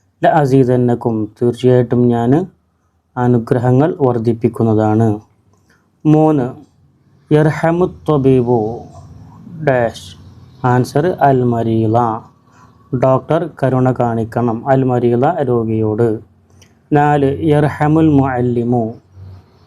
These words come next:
ആൻസർ, അത്തൽ-, അത്തിൽമീദ. മുഅല്ലിമ് കരുണ കാണിക്കണം, അധ്യാപകൻ കരുണ കാണിക്കണം, അത്തൽമീദ വിദ്യാർത്ഥിയോട്.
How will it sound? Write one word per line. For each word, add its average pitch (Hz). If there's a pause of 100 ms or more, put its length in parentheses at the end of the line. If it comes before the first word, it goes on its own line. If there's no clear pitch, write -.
(260)
ആൻസർ, 131 (200)
അത്തൽ-, 131 (300)
അത്തിൽമീദ. 123 (2000)
മുഅല്ലിമ് 143 (320)
കരുണ 139
കാണിക്കണം, 120
അധ്യാപകൻ 131
കരുണ 131
കാണിക്കണം, 123
അത്തൽമീദ 120 (140)
വിദ്യാർത്ഥിയോട്. 113